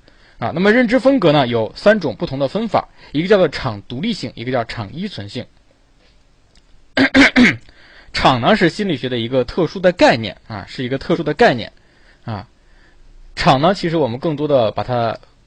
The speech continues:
概括一个，怎么说呢，就是外在的一种环境，一种特定的环境，或者一种特定的外在的一些因素啊。那么场独立性的人呢，通常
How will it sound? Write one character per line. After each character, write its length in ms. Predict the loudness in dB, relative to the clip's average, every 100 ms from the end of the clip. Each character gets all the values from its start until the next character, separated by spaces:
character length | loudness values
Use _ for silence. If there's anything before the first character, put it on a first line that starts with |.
| _ _ _ 0
概 160 | 2
括 160 | 2 -2
一 80 | -2
个， 300 | -2 -2 -2 -12 -18 -20 _ _ -20
怎 120 | -16
么 80 | -12
说 100 | -10
呢， 80 | -10
就 120 | -10
是 140 | -10 -10 -4
外 260 | 2 2 2
在 100 | -2
的 80 |
一 80 | -4
种 160 | -8 -10
环 260 | -8 -8
境， 200 | -8 -12 -12
一 140 | -10
种 120 | -8
特 260 | -8 -4 -4
定 100 | -4
的 80 | -10
环 240 | -12 -12
境， 160 | -10 -12 _ _ _
或 120 | -6 -4
者 60 |
一 80 | -4
种 140 | -6 -6
特 240 | -2 0
定 120 | 0
的 120 | -4
外 180 | 0 0
在 140 | -2 -6
的 80 |
一 20 | -6
些 140 | -4
因 180 | -4 -4
素 180 | -6 -14 _ _ _ _
啊。 160 | -10 -10 -16 -4
那 80 | 0
么 80 | 2
场 260 | 2 0
独 160 | -2 2
立 100 | 2
性 140 | 4
的 100 | 2
人 160 | 0 -2
呢， 200 | -4 -4 -12 -12
通 160 | -6 -4
常 320 | -2 -2 -4